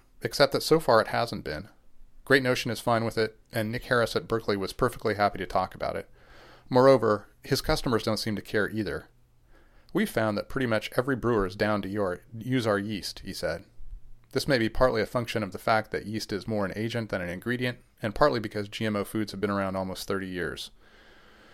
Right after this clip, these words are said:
And it's clearly true that customers aren't motivated by organic beer the way food buyers are.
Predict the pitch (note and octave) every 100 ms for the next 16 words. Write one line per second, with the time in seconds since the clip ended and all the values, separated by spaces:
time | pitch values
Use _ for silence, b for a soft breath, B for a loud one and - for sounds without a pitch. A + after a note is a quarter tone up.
0 | B B B B - B2+ A#2+ - - D#3
1 | C#3 G2+ A2+ G2 G2 - B2+ - B2 A2
2 | G#2+ G2+ G#2 G#2+ G#2 F#2 F#2 F2+ G2 G2
3 | G#2 A2+ - F2+ F2 F2 - G#2+ G2 -
4 | G#2+ F#2 E2 D#2+ - - -